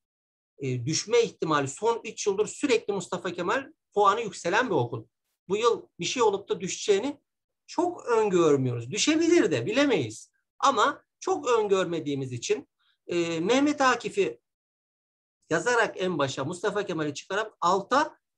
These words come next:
Halide Edip'ten daha düşük puanlı bir okul buldum. Bayraklı Anadolu Lisesi. Şimdi benim içim daha rahat oldu. Benim açımdan. Ama tabii ki öğrenci bu okulu diyelim beğenmedi.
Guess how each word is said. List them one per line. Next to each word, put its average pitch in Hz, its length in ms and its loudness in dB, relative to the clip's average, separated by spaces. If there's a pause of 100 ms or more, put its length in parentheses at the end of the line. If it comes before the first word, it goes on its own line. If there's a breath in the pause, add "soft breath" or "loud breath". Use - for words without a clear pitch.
(720)
Halide 196 440 2
Edip'ten 214 460 -2
daha 214 240 0
düşük 208 320 -8
puanlı 196 340 0
bir 202 40 -2
okul 175 360 0
buldum. 104 400 -10 (340)
Bayraklı 165 460 0
Anadolu 123 380 -4
Lisesi. - 460 -16 (560)
Şimdi 277 360 -4
benim 226 180 0
içim 220 240 -4
daha 175 240 4
rahat 123 260 2
oldu. 98 340 -12 (360)
Benim 139 240 2
açımdan. 98 480 -6 (220)
Ama 160 220 0
tabii 185 280 -4
ki - 120 -12
öğrenci 131 480 -4
bu 139 120 0
okulu 117 380 -6 (520)
diyelim 131 400 0
beğenmedi. 117 580 -4